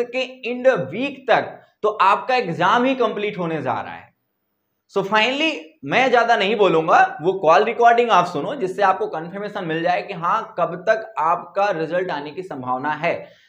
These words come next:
हाँ, लेकिन आप मुझे सुन रहे हो तो मैंने क्या-क्या कोशिश करी, मैंने इनके हर एक official sources को चेक करा, चाहे जो भी इनके Twitter handle है या official websites हो, कहीं पे कोई source नहीं है।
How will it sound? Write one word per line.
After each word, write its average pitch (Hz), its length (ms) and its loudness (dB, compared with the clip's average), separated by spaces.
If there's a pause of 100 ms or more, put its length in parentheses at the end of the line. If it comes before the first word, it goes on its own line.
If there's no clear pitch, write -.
(160)
हाँ, 180 160 4
लेकिन 214 300 2
आप 233 200 4
मुझे 233 240 2
सुन 247 200 -4
रहे 247 180 2
हो 302 80 4
तो - 280 -4
मैंने 226 300 0
क्या-क्या 247 340 2
कोशिश 247 360 -2
करी, 254 180 -2
मैंने 220 240 -4
इनके 226 180 -4
हर 220 200 0
एक 220 100 -2
official 196 500 -4
sources 196 420 -8
को 214 120 -10
चेक 202 280 -8
करा, 214 300 2 (320)
चाहे 185 440 2
जो 175 200 2
भी 208 120 0
इनके 202 260 -2
Twitter 185 220 -4
handle 208 360 2
है 220 120 -2
या 185 80 0
official 165 340 -2
websites 185 540 -2
हो, 247 220 -6 (180)
कहीं 233 200 2
पे 254 80 -2
कोई 233 240 0
source 196 340 -4
नहीं 135 260 -10
है। 92 140 -18